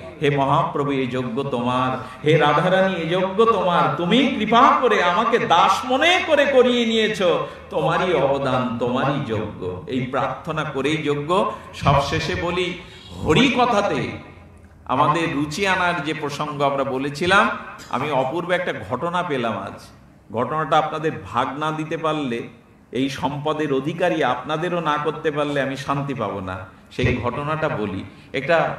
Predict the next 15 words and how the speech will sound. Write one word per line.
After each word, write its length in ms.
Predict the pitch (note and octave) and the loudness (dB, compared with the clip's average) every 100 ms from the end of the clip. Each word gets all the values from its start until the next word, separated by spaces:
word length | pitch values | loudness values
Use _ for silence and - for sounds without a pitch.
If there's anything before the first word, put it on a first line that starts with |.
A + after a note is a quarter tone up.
| G#2 | -6
মর্মস্পর্শী 880 | G#2+ A#2+ C#3 D#3+ - F#3 F#3+ - D#3 | -4 -2 -4 -8 -8 -8 -6 -6 -6
ঘটনা। 560 | A2 G#2 F#2 F2 F2 - - - - - - | -4 -4 -6 -8 -10 -14 -20 -20 -20 -20 -8
ঘটনাটা 480 | A#2 A#2 D#3 D#3 C#3 | -4 0 0 0 0
ঘটেছিল 460 | B2 D#3 E3 - - | -2 -2 -4 -4 -4
বৃন্দাবনে। 720 | C3 C3 C3+ G#2+ G2 F2 E2 - - - - - - - - | -4 0 0 0 -2 -8 -12 -16 -20 -20 -20 -20 -20 -20 -16
শুনুন 420 | - C3 C#3 C#3 | -6 -4 -2 -2
তাহলে, 340 | A#2+ G#2+ F#2 F2+ - - - - - - - | -2 -2 -2 -4 -10 -16 -20 -20 -20 -20 -6
আমাদের 480 | - B2 E3+ F3 C#3 - - - C#3+ C#3 - G#2+ | 0 2 2 2 0 -4 -10 -8 -8 -10 -12 -4
ব্রজের 460 | B2 C#3+ D3 F#3+ G#2+ | 2 2 2 0 0
বাইরে 560 | G#2+ B2 F3+ G3 C3 - - - - - - - - - - A#2 | 2 2 2 0 0 -4 -12 -18 -20 -20 -20 -20 -20 -20 -12 -6
দুটি 300 | A#2 D#3 G3+ | -2 -2 -2
মেয়ে 460 | C3+ D3 F#3 A3 | -2 -2 0 0
ছিল 280 | A3+ A3+ A3 | 0 2 2
খুব 140 | A3 G3+ | 0 -4
সরলা, 600 | - - A#2+ F2+ D2+ | -2 0 0 -2 -4